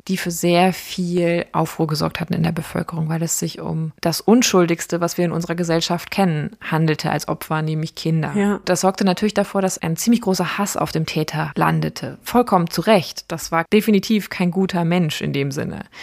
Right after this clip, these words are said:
Speaker 1: Aber man muss natürlich immer berücksichtigen, in welcher psychologischen Kondition sich dieser Mensch befindet, um zumindest einigermaßen gerecht beurteilen zu können, zu welchem Strafmaß man ihn verurteilt.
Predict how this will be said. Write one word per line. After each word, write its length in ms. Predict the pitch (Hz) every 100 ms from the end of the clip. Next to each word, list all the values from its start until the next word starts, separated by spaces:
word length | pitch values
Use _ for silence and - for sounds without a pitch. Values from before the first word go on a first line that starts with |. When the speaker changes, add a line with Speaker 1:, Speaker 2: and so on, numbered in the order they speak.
| - - - - -
Speaker 1:
Aber 160 | 170
man 100 | 180
muss 160 | 196 226
natürlich 380 | 190 - 247 202
immer 180 | 202 190
berücksichtigen, 1000 | 196 220 - 185 - 175 180 190 208 202 - -
in 200 | 180 175
welcher 640 | 175 180 180 180 185 190 _ _ _
psychologischen 680 | - 196 185 185 175 175 180
Kondition 880 | - 180 185 - 233 262 226 170 - _ _ -
sich 140 | 170
dieser 220 | - 170
Mensch 360 | 165 156 160 -
befindet, 640 | - 175 - 175 156 151 -
um 120 | 170
zumindest 500 | - 180 220 233 220
einigermaßen 640 | 185 202 196 175 170 - 170
gerecht 260 | 165 165
beurteilen 420 | 165 185 - 175
zu 120 | 170 165
können, 320 | - 170 170
zu 180 | - 165
welchem 260 | 180 202
Strafmaß 560 | 196 - 214 - 165 -
man 140 | 156
ihn 120 | 170
verurteilt. 440 | - - 135 -